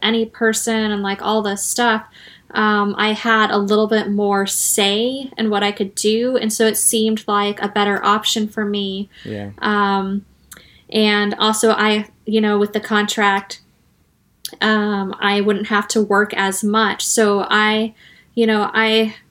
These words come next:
Speaker 1: I had some benefit to making that next decision, uh, while I was there. I think what got overwhelming to me was, um, I actually ended up ending that contract.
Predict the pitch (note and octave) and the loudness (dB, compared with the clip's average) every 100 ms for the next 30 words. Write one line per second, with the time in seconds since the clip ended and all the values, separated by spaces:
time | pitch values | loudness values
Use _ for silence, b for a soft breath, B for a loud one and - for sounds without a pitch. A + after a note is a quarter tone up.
0 | _ A3 A3+ C4 C4 - - A3+ A#3 G#3+ | _ -4 0 0 0 0 2 2 2 2
1 | G#3 A3+ - G3+ F#3+ - - - - G#3+ | 2 0 -2 -2 -2 -8 -10 -6 -2 0
2 | G#3+ G#3+ G#3+ G3+ G3+ G#3 G3 G#3 G3 - | 0 0 -2 -4 -2 0 0 -2 -4 -4
3 | G#3 - G#3 G#3 G3 F#3+ G#3 _ _ - | -4 -2 -2 -2 -4 -6 -10 _ _ -8
4 | G#3 G3 F#3+ G3 G3+ G3+ G3+ G3 F#3+ G3 | -2 0 -2 -4 -2 2 2 2 0 -4
5 | - G#3+ G#3+ G3 G3 B B B B A3+ | -2 0 2 0 -2 B B B B -4
6 | A3+ B3+ C#4+ C#4+ A#3 A3+ G3+ A3 G#3+ G#3 | -2 0 0 0 0 0 2 2 2 2
7 | G3 G3+ A3 A3+ G#3+ - G#3+ G3 G3 F#3+ | 2 2 2 0 -2 -2 -2 -2 -4 -6
8 | F#3+ G3 G3+ G3+ G3 G3 G3 - G#3+ G3+ | -8 -8 -4 0 0 0 -4 -6 -2 -2
9 | G3 G3 G3+ A3+ A#3+ - G#3 G#3 G3+ G3+ | -2 -4 0 0 0 -2 -2 -2 0 -2
10 | - - G#3 A#3 A3+ G3 F#3 F3 - F#3+ | -2 -4 -2 0 0 -2 -4 -6 -6 -4
11 | G3 G3+ F#3 F#3 - - | -4 -4 -2 -4 -8 -16